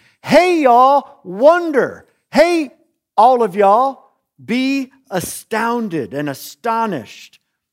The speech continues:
God's response to Habakkuk's struggle and to your struggle is, "I do see,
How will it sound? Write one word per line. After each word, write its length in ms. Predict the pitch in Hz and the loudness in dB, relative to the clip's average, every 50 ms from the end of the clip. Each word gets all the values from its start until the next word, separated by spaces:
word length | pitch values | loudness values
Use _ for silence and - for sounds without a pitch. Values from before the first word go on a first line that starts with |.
| _ _ _ _ _ _ _ _ _ 131 | _ _ _ _ _ _ _ _ _ -4
God's 420 | 123 208 247 269 294 302 240 202 | 2 4 4 4 4 2 0 -2
response 800 | 202 214 208 - - - - 254 277 285 277 233 - - 196 196 - | -4 -6 -6 -6 -10 -6 -2 0 2 2 0 -2 -4 -10 -16 -18 -10
to 180 | - 196 190 | -4 -2 0
Habakkuk's 600 | 180 170 147 202 226 254 240 - - 190 - - - | 0 0 2 2 2 2 0 -4 -8 -12 -12 -12 -16
struggle 520 | - - 247 262 262 233 202 190 190 - - | -14 -6 -2 -2 -2 -2 -4 -6 -6 -4 -2
and 240 | 226 247 285 302 240 | 0 0 0 0 -2
to 80 | 262 254 | -6 -8
your 260 | 226 226 294 330 311 | -8 -8 -8 -8 -8
struggle 580 | - - - 208 170 135 113 104 98 95 - _ _ _ _ - | -10 -12 -10 -8 -8 -8 -8 -12 -16 -20 -20 _ _ _ _ -2
is, 160 | 226 247 - | -2 0 2
"I 140 | 277 262 262 | 2 2 2
do 420 | 240 196 170 190 294 339 349 339 | 0 -4 -4 -2 0 0 0 0
see, 640 | 294 - - - - 202 165 135 110 87 78 - _ | -4 -8 -12 -8 -6 -6 -6 -6 -8 -12 -16 -20 _